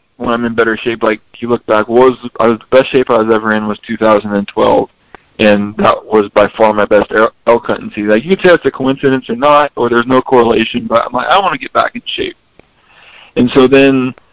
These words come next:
my next, uh, you know, I spent a couple weeks trying to figure out, do I wanna just eat, you know, the, the salads and, you know, high protein and, and do that route? And then this whole keto thing, um, kick,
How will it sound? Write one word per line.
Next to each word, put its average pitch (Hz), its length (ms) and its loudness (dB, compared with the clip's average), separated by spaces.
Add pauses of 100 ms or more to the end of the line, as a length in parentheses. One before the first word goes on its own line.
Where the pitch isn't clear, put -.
(160)
my 123 160 2
next, 135 380 0 (160)
uh, - 480 -2 (240)
you 120 120 0
know, 113 120 6
I 117 60 2
spent 123 180 2
a 113 40 -4
couple 110 220 -2
weeks 113 200 -2
trying 110 180 0
to 104 60 0
figure 107 240 0
out, 107 160 2
do 113 60 4
I 107 80 6
wanna 113 240 2
just 110 260 -4
eat, 113 300 -4 (180)
you 110 120 -2
know, 107 140 2
the, 107 260 2
the 101 180 0
salads 104 500 2
and, 101 680 -6
you 107 60 -4
know, 101 80 -4
high 101 220 0
protein 104 720 0
and, - 260 -8 (600)
and 110 180 0
do 117 100 4
that 110 200 4
route? 110 280 2
And 113 80 -8
then 113 140 -4
this 110 160 -6
whole 151 200 -4
keto 123 420 -2
thing, 107 400 -10 (500)
um, 110 560 -4
kick, - 320 0